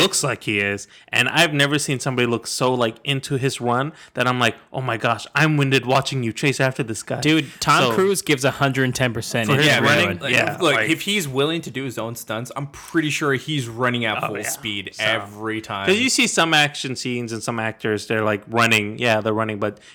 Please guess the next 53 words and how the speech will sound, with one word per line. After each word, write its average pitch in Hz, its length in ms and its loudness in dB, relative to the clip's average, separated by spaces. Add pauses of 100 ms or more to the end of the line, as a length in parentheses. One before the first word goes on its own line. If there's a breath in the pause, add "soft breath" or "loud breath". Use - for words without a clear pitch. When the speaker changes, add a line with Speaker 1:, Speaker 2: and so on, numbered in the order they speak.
(100)
Speaker 1:
you 196 80 0
don't 156 100 0
feel 139 100 0
so 117 140 -4
intense. 113 300 -4
He's 165 100 -8
just 131 140 -10
trying 107 120 -4
to 101 100 -12
catch - 140 -8
up 117 120 -4
to 107 80 -6
this 104 120 -8
dude. 107 220 -8
But - 140 -10
Tom 135 260 0
Cruise, 180 500 -2 (300 soft breath)
he's 120 240 -2
running 113 260 2
like 95 160 -6
the 101 80 -18
wind. 95 420 -12
He's 113 180 -6
trying 101 180 -4
to 92 60 -10
get 92 100 -8
after 90 200 -10
these 92 160 -18
guys. 90 300 -18 (160)
Speaker 2:
So 156 200 0
speaking 220 380 2
of 147 60 0
running, 120 360 2 (160)
there's 240 380 -2
a 262 80 -4
few 294 300 -4
running 143 240 2
scenes 127 320 -2
in 120 100 -4
this 120 180 -4
one, 131 140 0
but 120 120 0
the 123 60 -2
most 190 260 0
notable 185 460 2
one 120 160 0
I 113 40 0
want 113 160 0
to 110 40 -2
bring 117 240 -2
up 117 240 -2
is 120 180 -2
when 113 460 -6